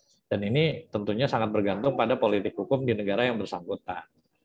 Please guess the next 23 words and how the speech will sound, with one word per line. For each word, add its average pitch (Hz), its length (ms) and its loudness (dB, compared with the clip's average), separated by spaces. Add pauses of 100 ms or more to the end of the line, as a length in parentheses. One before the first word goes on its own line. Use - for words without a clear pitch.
(580)
Nah, 107 320 0
menariknya, 123 880 4 (160)
di 123 160 4
tengah 127 400 0
kondisi 120 400 2
covid 113 400 2
ini, 127 560 0 (640)
banyak 123 720 2
anak 131 240 0
muda 127 480 6
ini 104 480 0 (400)
yang 120 320 0
invest 175 640 0 (160)
ke 165 320 4 (560)
dalam 131 480 2
kripto. 131 640 2 (640)
Pada 131 160 6
tahun 151 560 4
dua 135 160 8
ribu 127 240 4
dua 123 160 6
puluh 120 320 4
itu, 190 640 0